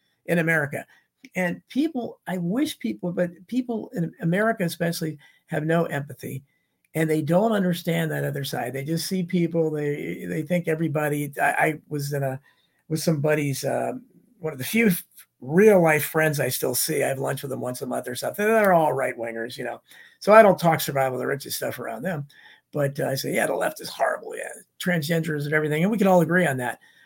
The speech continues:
But I heard him say, like, you know, all these people begging at lights and everything. And, uh, I see help wanted signs everywhere. I don't even go in discussions with them 'cause I can tell you. And I don't know if Jacob's out there listening. Uh, Jacob Arrington's, uh, one of my friends who, uh,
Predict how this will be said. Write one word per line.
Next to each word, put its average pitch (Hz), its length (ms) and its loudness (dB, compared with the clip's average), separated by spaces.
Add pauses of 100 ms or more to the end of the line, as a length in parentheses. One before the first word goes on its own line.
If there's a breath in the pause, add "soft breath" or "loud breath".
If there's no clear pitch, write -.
But 208 140 4
I 226 60 10
heard 233 200 6
him 180 80 4
say, 175 280 8
like, 151 280 0
you 156 80 -2
know, 139 120 -2
all 180 80 0
these 185 160 -4
people 170 280 -2
begging 143 440 0
at 135 100 -8
lights 127 400 -6
and 131 100 -6
everything. 127 540 -8
And, 113 140 -10 (440 soft breath)
uh, 120 200 -2
I 165 100 2
see 190 200 2
help 196 280 4
wanted 202 260 2
signs 165 300 2
everywhere. 165 260 4
I 233 60 4
don't 359 140 4
even 320 120 2
go 269 120 2
in 247 80 2
discussions 175 560 0
with 131 80 -2
them 135 100 -4
'cause 139 100 -4
I 233 120 0
can 269 160 0
tell 302 320 -2
you. - 240 -4
And 143 160 -4 (240 loud breath)
I 175 80 6
don't 214 80 4
know 196 80 4
if 143 80 0
Jacob's 170 500 0
out 135 180 -2
there 127 160 -6
listening. 143 460 -8
Uh, 127 140 -4
Jacob 165 380 -4
Arrington's, 160 520 -2
uh, 127 160 -6 (500)
one 156 160 -2
of 147 60 -2
my 139 100 -2
friends 147 320 -4
who, 135 240 -2
uh, - 240 -6